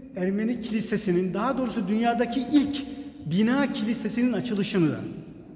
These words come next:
Bu da nasıl oldu? Bu da, e, üç yüz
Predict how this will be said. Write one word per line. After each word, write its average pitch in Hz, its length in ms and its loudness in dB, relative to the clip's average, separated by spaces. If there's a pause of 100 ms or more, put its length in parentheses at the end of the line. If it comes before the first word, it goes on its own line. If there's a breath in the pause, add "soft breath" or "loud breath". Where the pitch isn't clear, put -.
(500 loud breath)
Bu 240 100 4
da 262 120 6
nasıl 240 240 2
oldu? 220 420 2 (440)
Bu 214 160 -4
da, 220 380 -2 (580)
e, 180 60 -10 (840)
üç 240 300 -2
yüz - 480 -4